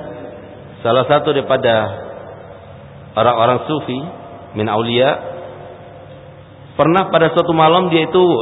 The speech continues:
selalu mengulang-ulang ayat ini sampai pagi hari. Kenapa mengulangnya? Mengulangnya untuk mencari tahu artinya yang sebenarnya.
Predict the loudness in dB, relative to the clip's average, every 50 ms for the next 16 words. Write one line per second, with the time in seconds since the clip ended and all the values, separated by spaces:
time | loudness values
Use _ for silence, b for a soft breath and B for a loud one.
0 | -2 0 2 4 4 4 4 2 0 2 2 2 4 4 4 4 4 4 4 4
1 | 2 2 2 2 2 2 2 2 2 0 0 2 2 2 0 0 -2 -2 -2 -2
2 | -2 -2 0 0 2 2 2 0 0 0 0 -2 -2 -2 -2 -2 -2 -2 -2 -2
3 | -2 -2 -2 -2 -4 -6 -6 -10 -14 -18 -18 -20 -20 -20 -20 -20 -20 -20 -20 -20
4 | -20 -20 -20 -20 -20 -20 -20 -20 -20 -20 -20 -20 -20 -20 -20 -10 -2 0 0 2
5 | 2 2 2 2 2 4 4 4 4 4 4 2 2 2 2 4 4 4 4 4
6 | 2 2 -2 -2 -2 -2 -2 -4 -4 -2 -4 -4 -4 -4 -4 -2 0 2 2 0
7 | 0 -2 -4 -4 -4 -4 -4 -4 -6 -6 -4 -4 -4 -2 0 0 0 -2 -4 -8
8 | -10